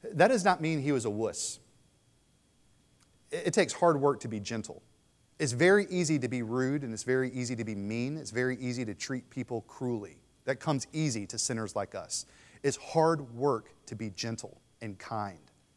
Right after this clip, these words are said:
A good mom, they're some of the toughest people you'll ever meet.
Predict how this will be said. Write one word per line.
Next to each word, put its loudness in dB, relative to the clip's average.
A 0
good 6
mom, 2
they're 4
some 0
of 0
the -2
toughest -4
people -4
you'll 2
ever 0
meet. -8